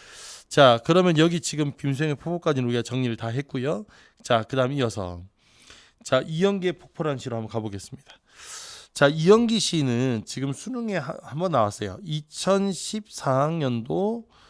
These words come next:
수능 A형에 이 폭포라는 시가 나왔던 게 아니라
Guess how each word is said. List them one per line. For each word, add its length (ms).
수능 540
A형에 840
이 140
폭포라는 500
시가 180
나왔던 360
게 60
아니라 460